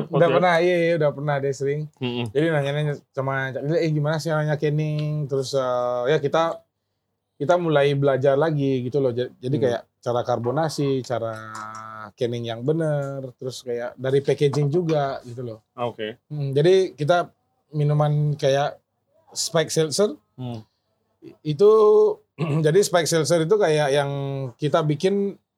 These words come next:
Speaker 1: infusan dari Saboni,
Speaker 2: Mm-mm.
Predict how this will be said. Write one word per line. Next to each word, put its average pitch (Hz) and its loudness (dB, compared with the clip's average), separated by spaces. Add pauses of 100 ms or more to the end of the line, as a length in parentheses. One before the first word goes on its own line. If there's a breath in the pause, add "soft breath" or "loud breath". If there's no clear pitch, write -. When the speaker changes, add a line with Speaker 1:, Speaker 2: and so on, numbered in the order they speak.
(460)
Speaker 1:
infusan 151 2
dari 139 2
Saboni, 135 -2 (160)
Speaker 2:
Mm-mm. 139 -10